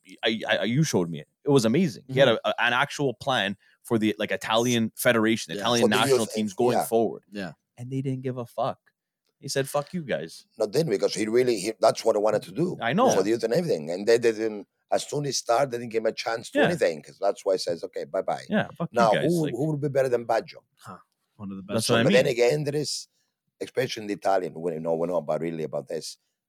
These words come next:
Speaker 3: there is a lot of crooks, there is a lot of
Speaker 1: Oh,
Speaker 3: things
Speaker 1: yeah.
Speaker 3: that goes, uh, goes around.
Speaker 1: Yeah.
Speaker 3: And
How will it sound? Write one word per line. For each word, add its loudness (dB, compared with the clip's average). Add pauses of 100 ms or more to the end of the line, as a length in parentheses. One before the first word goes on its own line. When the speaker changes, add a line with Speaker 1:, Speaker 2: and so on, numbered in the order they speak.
Speaker 3:
there -14
is -18
a -10
lot 2
of -2
crooks, -8
there -14
is -20
a -6
lot 4
of 2
Speaker 1:
Oh, 4
Speaker 3:
things 2
Speaker 1:
yeah. 0 (120)
Speaker 3:
that -2
goes, 0 (120)
uh, -2 (360)
goes -4
around. -8
Speaker 1:
Yeah. -4
Speaker 3:
And -8